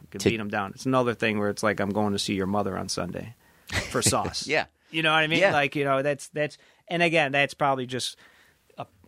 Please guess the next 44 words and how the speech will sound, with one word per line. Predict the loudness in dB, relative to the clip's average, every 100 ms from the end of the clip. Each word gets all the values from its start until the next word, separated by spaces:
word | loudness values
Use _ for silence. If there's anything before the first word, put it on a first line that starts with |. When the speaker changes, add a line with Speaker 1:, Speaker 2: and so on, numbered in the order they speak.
| -10
Speaker 1:
a | -10
personality | 0 2 2 4 4 6 4
thing, | 2 0 0
a |
little | 0 0
flaw | 0 2 4 4
there, | 2 0 0 -4
uh, | -4 -4
from | -4
a | -4
competitiveness, | -4 -2 0 0 -2 -4 -4
but | -4 -4 -4 -2
Speaker 2:
Now, | 2 2
it's | 2
Speaker 1:
yeah. | 0
Speaker 2:
funny | 2 0
for | 2 2
me, | 4 4 2
even | 0 0 2 2
in, | 2 2
uh, | 2 4 4 2 0 -6
like, | -4 -2 0
I | 0
did | 0 -2 -6 -6
track | 0 0
and | 0
field, | 0 2 2 -2
even | -4 -4
in | -2
tennis. | 0 0 0 -4 -10 -20 -20 _
For | _ 0 2
me, | 4 2
I'm | 0
kind | 0 2 2
of | 2
the | 2
opposite. | 2 0 -4 -6
Not | -2 0 0
that | 0
I, | 0 2 0 -2
I, | -8 -10 -18
I | -6 -4
enjoyed | 0 -2 0 0 0 -2 -4
playing, | 0 2 2 2